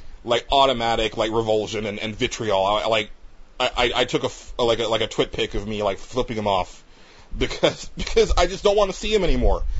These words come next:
I don't want him involved in Square Enix d-, character designs. And we got a double dose of it crammed down our throats. Um, first of all, and,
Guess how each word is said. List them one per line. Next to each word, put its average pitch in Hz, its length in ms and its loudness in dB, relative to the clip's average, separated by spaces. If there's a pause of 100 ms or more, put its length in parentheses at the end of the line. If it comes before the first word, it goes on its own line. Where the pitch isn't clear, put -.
(160)
I 131 80 2
don't 165 160 6
want 180 220 4
him 180 220 -2
involved 139 800 0 (340)
in 127 260 2
Square 147 300 4
Enix 139 580 -4
d-, 120 180 -10
character 147 300 0
designs. 95 680 -2 (440)
And 120 360 2
we 135 160 2
got 139 320 4
a 123 120 0
double 131 480 4
dose 117 800 4
of 117 140 4
it 104 100 -4
crammed 131 380 2
down 123 200 4
our 101 80 0
throats. - 680 2 (480)
Um, 107 520 4
first 170 280 6
of 151 80 2
all, 147 300 6
and, 127 380 0